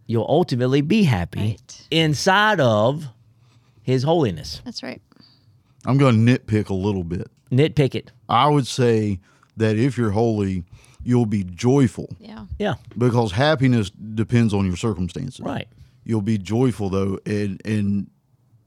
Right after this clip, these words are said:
Speaker 3: I, I can tell you, I've been in some circumstances where I could not be happy, but I was still joyful.
Speaker 1: You picked
Speaker 3: You
Speaker 1: that
Speaker 3: know?
Speaker 1: nit well.
Speaker 3: I, I learned from the best. I
Speaker 1: Yes.
Speaker 3: tell you. <laughs>
Speaker 1: It, it's true. But since you will still be, I mean, I still will.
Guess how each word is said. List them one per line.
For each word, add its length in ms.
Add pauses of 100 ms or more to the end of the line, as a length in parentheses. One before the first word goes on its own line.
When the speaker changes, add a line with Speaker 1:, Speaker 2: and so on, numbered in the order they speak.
(340)
Speaker 3:
I, 420
I 40
can 160
tell 120
you, 180
I've 260
been 160
in 80
some 160
circumstances 760 (120)
where 200
I 140
could 240
not 220
be 140
happy, 480 (520)
but 140
I 100
was 160
still 200
joyful. 420
Speaker 1:
You 140
picked 300
Speaker 3:
You 60
Speaker 1:
that 160
Speaker 3:
know? 80
Speaker 1:
nit 180
well. 380
Speaker 3:
I, 160 (1160)
I 80
learned 260
from 180
the 60
best. 360
I 60
Speaker 1:
Yes. 320
Speaker 3:
tell 160 (100)
you. 120
<laughs> 60 (240)
Speaker 1:
It, 180
it's 140
true. 100 (180)
But 180
since 280
you 180
will 220
still 260
be, 140
I 80
mean, 120
I 80
still 320
will. 420